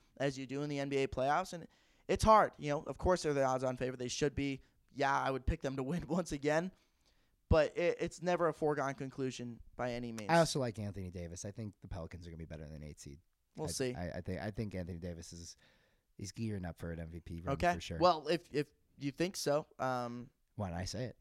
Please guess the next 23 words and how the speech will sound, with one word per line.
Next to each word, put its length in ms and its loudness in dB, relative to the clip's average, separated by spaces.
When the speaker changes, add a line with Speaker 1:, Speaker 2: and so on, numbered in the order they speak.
Speaker 2:
I 60 -6
get 140 -4
it. 100 -12
Yeah, 140 -4
sure. 240 -6
<laughs> 320 -8
Speaker 1:
Sixth 300 6
man 160 2
of 60 0
the 60 0
year. 240 2
Speaker 2:
Sixth 280 0
man 160 6
of 40 2
the 80 0
year. 80 0
I'm 60 -4
going 140 6
with 80 4
my 40 2
boy 180 8
Bobby 260 4
Portis 580 -2